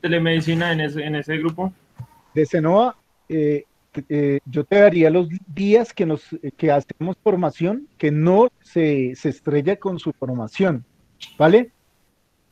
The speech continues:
Speaker 2: Y, por ejemplo, las presentaciones que hemos tenido este semestre, por ejemplo, en la Universidad San Buenaventura, de investigación, los, eh,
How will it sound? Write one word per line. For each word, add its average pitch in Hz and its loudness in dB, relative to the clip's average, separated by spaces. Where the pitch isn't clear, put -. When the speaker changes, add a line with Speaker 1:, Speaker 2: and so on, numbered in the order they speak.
Speaker 2:
Y, 151 2
por 143 -2
ejemplo, 143 -4
las 175 4
presentaciones 139 -6
que 180 -2
hemos 156 -2
tenido 147 -2
este 160 -4
semestre, 156 0
por 123 -8
ejemplo, 123 -4
en 165 2
la 160 2
Universidad 135 -2
San 135 -2
Buenaventura, 135 2
de 156 2
investigación, 156 2
los, 135 4
eh, 131 0